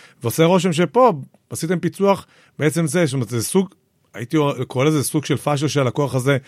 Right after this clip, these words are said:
לפני זה לא נצבע, ב-, בתקופה שלפני המרקטינג שלך, אה, אה, לא נצבע ולא, לא טופל,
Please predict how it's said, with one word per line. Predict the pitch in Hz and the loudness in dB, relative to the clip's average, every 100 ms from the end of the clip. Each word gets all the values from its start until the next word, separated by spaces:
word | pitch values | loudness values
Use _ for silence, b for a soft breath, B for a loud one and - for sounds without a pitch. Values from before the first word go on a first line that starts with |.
| B B | B B
לפני | 120 139 143 | -6 2 2
זה | 131 | 4
לא | 143 | 2
נצבע, | 139 120 131 208 120 | 2 0 2 2 2
ב-, | 110 104 b b | -4 -8 b b
בתקופה | 127 - - 151 | -12 -10 -2 -2
שלפני | 131 127 127 143 | -2 -6 -4 -2
המרקטינג | 127 127 123 117 123 107 | 0 0 -2 -8 -10 -8
שלך, | 123 107 202 123 b b b - | -8 -2 -2 -2 b b b -6
אה, | 120 113 107 | -2 0 -2
אה, | 120 110 | -2 0
לא | 117 151 | 0 0
נצבע | 135 120 180 135 | 0 2 2 2
ולא, | 127 135 139 139 | 0 2 4 4
לא | 131 | 4
טופל, | 135 127 233 233 | 0 0 4 2